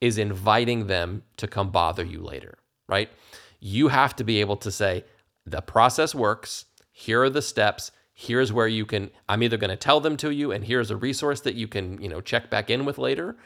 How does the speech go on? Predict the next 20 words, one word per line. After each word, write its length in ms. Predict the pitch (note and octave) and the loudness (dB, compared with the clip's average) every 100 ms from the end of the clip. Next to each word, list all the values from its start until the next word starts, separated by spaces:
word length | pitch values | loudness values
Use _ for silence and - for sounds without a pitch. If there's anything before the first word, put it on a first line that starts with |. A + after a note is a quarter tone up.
| - - - | -20 -20 -2
or 340 | C3 B2+ A#2+ - | 4 4 2 -6
here's 340 | - D3+ E3+ D3 | -2 0 0 0
the 120 | D3 | 0
resource, 600 | D#3 F3+ A#2 G2 G2+ - | 2 0 0 -2 -2 -8
use 300 | A#2+ A2 C#3 | -6 -4 0
the 80 | C#3 | 0
manual, 560 | C3+ C#3 A#2+ F#2 C#2 E2 | 0 0 0 -2 -4 -8
use 300 | F#2+ A#2+ A#2 | -6 -6 -4
the 80 | |
Google 320 | C#3 C#3 B2 A2 | -2 -2 -2 -2
Doc, 380 | F2 B1 - - _ _ - | -2 -2 -8 -14 _ _ -2
and 220 | G2 G2+ | 0 0
go, 260 | G2+ F#2+ - | 2 2 0
go 200 | G2 F#2+ | -2 -2
to 80 | |
town. 400 | F2+ - G2 G#1 - | -2 -4 -4 -6 -14
It's 160 | - - | -16 -2
all 340 | G2 G#2 G2 F#2+ | 4 6 4 0
in 180 | G2 E2 | -6 -8
there." 200 | G1+ | -14